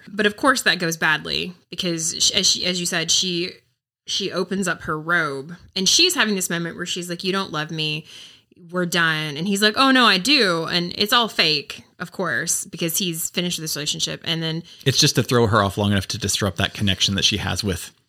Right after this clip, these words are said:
Speaker 2: the rage babies.
Speaker 1: The, the, the brood
Speaker 2: <laughs> The
Speaker 1: themselves.
Speaker 2: brood.
Speaker 1: Yeah. And then she opens her robe and you see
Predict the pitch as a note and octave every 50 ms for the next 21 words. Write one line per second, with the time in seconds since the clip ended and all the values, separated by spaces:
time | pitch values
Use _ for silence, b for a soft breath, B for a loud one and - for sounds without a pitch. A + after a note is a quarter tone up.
0 | _ _ _ _ _ - G#2+ F#2 F2 F2 E2+ - F2+ E2 - - - - G#3+ -
1 | - G3+ A3 G#3+ G3+ - A3 G#3 - F3+ F#3+ F#3+ F3+ E3+ D#3 D#3 D#3+ D#3 E3 D#3+
2 | A#2+ A2+ - G#2+ G2+ F2+ - - D3 D#3+ E3+ D#3+ D#3+ D#3+ D3+ - F3 F3+ F3+ F3+
3 | - - G#3+ F3 C#3+ F#3 G3+ A3 C4 B3 A3+ - A3+ G3+ F3+ F3 E3+ - - -
4 | _ _ _ F3 E3 E3 E3 E3+ F3 F3+ F3 E3+ E3 E3 - C#3+ E3+ F#3 F3+ E3+
5 | F3 F3 - - - F#3 F#3 F#3 F#3 F#3 E3+ E3+ F3